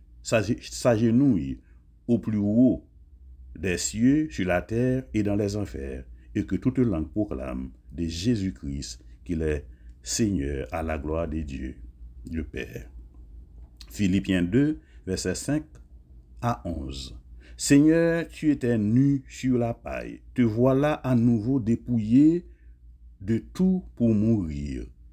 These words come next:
Tu n'as plus rien, puisque tes vêtements sont tirés au sort. Avec quelle force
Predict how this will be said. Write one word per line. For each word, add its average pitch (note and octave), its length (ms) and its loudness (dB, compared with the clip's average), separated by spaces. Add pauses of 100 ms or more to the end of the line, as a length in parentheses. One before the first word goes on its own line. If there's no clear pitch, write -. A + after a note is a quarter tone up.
(400)
Tu A2+ 140 -2
n'as A2 160 2
plus C3 180 2
rien, C#2+ 420 -4 (540)
puisque G#2 540 0
tes F2 140 -2
vêtements E2+ 680 -4 (140)
sont F#2 220 -8
tirés G2 380 -2
au G2+ 140 2
sort. C#2+ 480 -10 (760)
Avec F#2+ 360 -4
quelle A#2+ 280 0
force - 800 -8